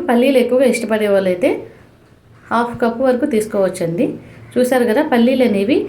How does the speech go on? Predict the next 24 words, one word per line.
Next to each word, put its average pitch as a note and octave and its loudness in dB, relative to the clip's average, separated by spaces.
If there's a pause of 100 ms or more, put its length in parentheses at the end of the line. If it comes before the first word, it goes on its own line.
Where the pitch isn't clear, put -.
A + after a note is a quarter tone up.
(360)
ఈ - 2
విధంగా B3 4 (100)
కలర్ A#3 2
చేంజ్ G#3 0
అయిన F#3+ -2
తర్వాత E3+ 0 (480)
మనం C4 2
ముందుగా C4 2 (100)
ప్రిపేర్ A#3+ 2
చేసి G#3 -4
పెట్టుకున్న G3+ -2 (520)
దొండకాయలో B3 2 (100)
వీటిని A#3 2
యాడ్ F#3 -2
చేసుకోవాలి. E3 -2 (480)
తర్వాత A#3 2 (720)
మరొక A#3+ 2
గుప్పెడు A#3+ 0 (100)
కరివేపాకును A#3 0
కూడా A3 -2
తీసుకొని F#3 -2 (440)
ఈ - 2 (120)
కరివేపాకు A#3+ 0
కూడా G#3 0